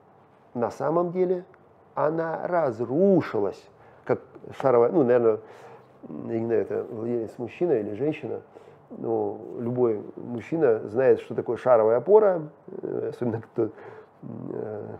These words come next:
ездил когда-нибудь там на «Жигулях» каких-нибудь, да, то есть, если, когда шаровая опора начинает стучать, все, конец. Надо ее менять, потому что она разобьется, и колесо вывихнется, э, очень быстро. Ну, у старых там «Жигулей», всяких таких машин, да,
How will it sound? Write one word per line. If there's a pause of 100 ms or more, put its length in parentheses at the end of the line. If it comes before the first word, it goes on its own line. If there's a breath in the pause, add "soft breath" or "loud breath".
(120)
ездил
когда-нибудь
там
на
«Жигулях»
каких-нибудь,
да,
то
есть,
если,
когда
шаровая
опора (960)
начинает
стучать, (260)
все, (120)
конец. (280 loud breath)
Надо
ее
менять,
потому
что
она
разобьется, (240 loud breath)
и
колесо (420)
вывихнется, (460 loud breath)
э,
очень
быстро. (420 loud breath)
Ну,
у
старых
там
«Жигулей»,
всяких
таких
машин,
да,